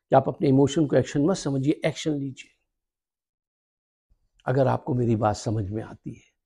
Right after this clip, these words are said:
तो बराह मेहरबानी इसको दोस्तों के साथ डिस्कस कीजिए। मैं ये कहता हूँ, नंबर वन डिस्कस कीजिए, फिर शेयर कीजिए, वो सोच पैदा कीजिए कि यार, हम पाकिस्तान की हेल्प किस तरह से कर सकते हैं।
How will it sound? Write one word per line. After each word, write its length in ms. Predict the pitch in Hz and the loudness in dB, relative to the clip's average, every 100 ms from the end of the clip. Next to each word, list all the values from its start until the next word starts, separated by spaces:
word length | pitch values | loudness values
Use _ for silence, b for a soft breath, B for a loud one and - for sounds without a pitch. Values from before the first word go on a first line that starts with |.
| _ _ _ _ - | _ _ _ _ -2
तो 60 | |
बराह 280 | 123 127 123 | 4 4 4
मेहरबानी 480 | 120 117 117 113 123 | 2 0 0 0 0
इसको 240 | 120 - | -2 -4
दोस्तों 340 | 117 113 - 120 | -4 -4 -6 -8
के 100 | 101 | -8
साथ 220 | - 127 | -4 -4
डिस्कस 680 | 101 - 262 - - 277 - | -4 2 2 2 2 0 0
कीजिए। 380 | 202 180 156 175 | 4 6 8 8
मैं 160 | 151 | 8
ये 80 | 143 | 6
कहता 260 | 135 143 151 | 6 4 4
हूँ, 120 | 143 | 6
नंबर 240 | 175 262 | 8 10
वन 260 | 196 165 139 | 8 8 4
डिस्कस 360 | 135 - - - | 2 0 -10 -12
कीजिए, 340 | 175 151 185 _ _ _ _ _ _ _ _ _ _ - | -16 -18 -20 _ _ _ _ _ _ _ _ _ _ 2
फिर 120 | 277 | 4
शेयर 380 | - - 170 185 | 4 4 10 10
कीजिए, 540 | 180 156 139 156 - - _ _ _ _ - | 10 6 6 4 2 -8 _ _ _ _ 2
वो 80 | 220 | 4
सोच 460 | 208 - - 302 277 | 4 0 4 6 8
पैदा 260 | 208 196 | 6 8
कीजिए 280 | 175 185 175 | 6 6 6
कि 140 | 165 170 | 8 6
यार, 140 | 185 | 6
हम 180 | 139 180 | 4 2
पाकिस्तान 580 | 165 135 - 156 156 143 | 4 2 -2 0 0 0
की 240 | _ 151 | _ -6
हेल्प 300 | 95 127 110 | -2 -2 -2
किस 200 | 147 - | -4 -4
तरह 100 | 139 | -6
से 180 | 113 123 | -10 -12
कर 140 | - - | -16 -20
सकते 360 | - _ - | -20 _ -20
हैं। 120 | - | -20